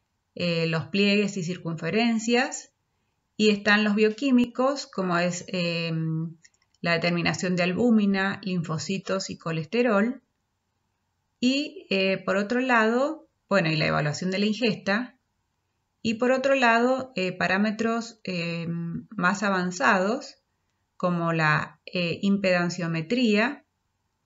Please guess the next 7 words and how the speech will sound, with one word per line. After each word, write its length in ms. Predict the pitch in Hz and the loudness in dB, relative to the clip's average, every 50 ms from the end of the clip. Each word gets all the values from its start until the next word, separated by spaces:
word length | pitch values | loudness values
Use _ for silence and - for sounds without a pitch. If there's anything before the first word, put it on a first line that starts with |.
| _ _ _ _ _ _ _ _ _ _ _ _ _ _ _ _ _ _ _ _ _ _ _ _ _ _ _ _ _ | _ _ _ _ _ _ _ _ _ _ _ _ _ _ _ _ _ _ _ _ _ _ _ _ _ _ _ _ _
como 380 | - - 190 190 180 175 170 165 | -2 0 2 2 2 2 0 2
la 180 | 165 160 156 | 2 2 2
dinamometría, 1200 | 160 185 208 214 214 202 202 190 185 180 180 170 170 170 165 - - 240 226 214 214 214 220 220 | 2 2 2 4 4 4 2 2 2 0 0 0 0 -2 -2 -2 0 2 4 4 4 4 4 2
el, 300 | - - 180 175 180 - - | 0 -2 -4 -4 -4 -4 -4
los 220 | 180 170 - - | -4 -4 -4 -2
test 240 | - 208 220 - - | -2 -2 -2 -2 -2
funcionales, 960 | 226 220 214 - 233 240 240 247 240 226 214 220 220 220 233 240 - - - | -2 -2 -2 -2 0 2 2 4 4 4 2 2 2 0 0 -2 -6 -12 -20